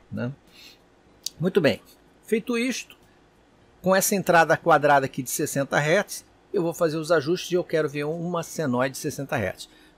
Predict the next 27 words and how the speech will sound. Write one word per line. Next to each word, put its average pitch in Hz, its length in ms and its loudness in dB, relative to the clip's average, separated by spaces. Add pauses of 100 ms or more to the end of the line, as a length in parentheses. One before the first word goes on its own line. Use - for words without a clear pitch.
(220)
Qual 277 240 2
a 269 80 4
parte, 202 640 2
eh, 147 360 2
negativa 180 560 2
aqui 139 160 -2
desse 123 160 -8
circuito? 110 480 -8 (240)
Vai 196 120 4
ter 185 140 2
atenuação. 180 680 0 (380)
Isso - 140 -2
aqui 202 160 0
não 233 160 2
é 214 80 2
ativo, 214 460 -2
é 131 60 6
um 151 80 0
circuito 185 520 -2 (280)
filtro, 170 600 0 (240)
uma 123 140 0
rede, 117 640 -2 (440)
né, 147 260 -2
de 120 280 -6 (360)
quarta 180 460 6
ordem 143 540 4
aqui. 185 360 -4